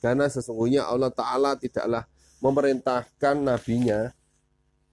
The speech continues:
Sallallahu Alaihi Wasallam untuk meminta tambahan sesuatu kecuali tambahan ilmu. Adapun yang dimaksud dengan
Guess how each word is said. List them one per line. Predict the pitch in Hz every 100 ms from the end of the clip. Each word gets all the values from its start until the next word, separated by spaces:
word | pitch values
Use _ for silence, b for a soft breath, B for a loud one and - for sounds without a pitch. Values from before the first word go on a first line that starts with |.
| _ _ _
Sallallahu | - 107 107 107 107 104
Alaihi | 104 107 107 104
Wasallam | 104 - 135 135 135 135 - _ _ _ _ _ _ _ -
untuk | 117 123 123 135 -
meminta | 117 120 120 123 - 120 117 117
tambahan | - 113 113 110 113 117
sesuatu | 117 113 117 117 - 110
kecuali | 101 - 107 104 104
tambahan | 98 95 87 85
ilmu. | - 90 87 87 _ -
Adapun | 110 117 113 143 135
yang |
dimaksud | 120 117 117 - 117
dengan | 110 107 101